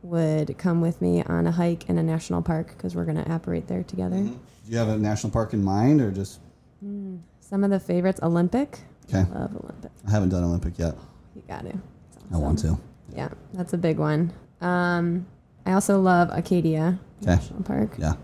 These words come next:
Speaker 1: But it's been a while since I've been there. And then after a nice, long, beautiful hike, no one else will be out there but us. And then you gotta have a little bit of water, a little bit of trees, all covered, beautiful.
Speaker 2: Yep.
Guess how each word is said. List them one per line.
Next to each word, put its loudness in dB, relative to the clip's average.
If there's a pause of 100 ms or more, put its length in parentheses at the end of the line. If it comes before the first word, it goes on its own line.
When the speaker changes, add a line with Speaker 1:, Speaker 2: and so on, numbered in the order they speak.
(140)
Speaker 1:
But -2
it's -2
been 2
a 4
while 4
since -2
I've 0
been 0
there. 2 (580)
And 4
then 6
after 4
a 2
nice, 4
long, 2
beautiful 0
hike, 4
no 8
one 6
else 2
will 0
be -2
out -6
there 0
but -6
us. -10 (340)
And 0
then 0
you -2
gotta 2
have 2
a 0
little 2
bit 2
of 0
water, 2 (160)
a -4
little 2
bit 0
of -4
trees, 2 (220)
all 2 (140)
covered, 0 (260)
beautiful. -4 (120)
Speaker 2:
Yep. 0